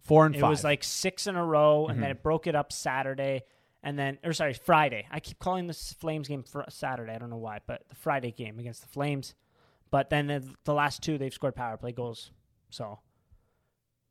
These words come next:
Speaker 2: it's,
Speaker 1: Yeah.
Speaker 2: it's hot. It feels good. Like,
Speaker 1: All around, fantastic.
Speaker 2: you don't have to massive, like, when the Leafs draw a penalty, it feels like, "Oh,
Speaker 1: Yeah.
Speaker 2: this is a chance."
Speaker 1: Yeah,
Speaker 2: Before,
Speaker 1: exactly.
Speaker 2: it was
Speaker 1: It's
Speaker 2: just
Speaker 1: like,
Speaker 2: like, "Ah,
Speaker 1: ugh.
Speaker 2: like, this is just a wasted two minutes. Who cares?"
Speaker 1: <laughs>
Speaker 2: But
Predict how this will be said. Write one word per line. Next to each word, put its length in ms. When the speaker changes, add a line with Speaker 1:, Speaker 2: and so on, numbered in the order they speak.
Speaker 2:
it's, 80
Speaker 1:
Yeah. 60
Speaker 2:
it's 140
hot. 400
It 80
feels 300
good. 480
Like, 80
Speaker 1:
All 160
around, 380
fantastic. 680
Speaker 2:
you 60
don't 140
have 140
to 60
massive, 560
like, 160
when 160
the 80
Leafs 220
draw 400
a 80
penalty, 580
it 100
feels 320
like, 180
"Oh, 300
Speaker 1:
Yeah. 120
Speaker 2:
this 100
is 120
a 60
chance." 460
Speaker 1:
Yeah, 240
Speaker 2:
Before, 160
Speaker 1:
exactly. 280
Speaker 2:
it 40
was 100
Speaker 1:
It's 80
Speaker 2:
just 180
Speaker 1:
like, 140
Speaker 2:
like, 60
"Ah, 160
Speaker 1:
ugh. 40
Speaker 2:
like, 80
this 200
is 120
just 180
a 60
wasted 400
two 140
minutes. 300
Who 60
cares?" 520
Speaker 1:
<laughs> 100
Speaker 2:
But 260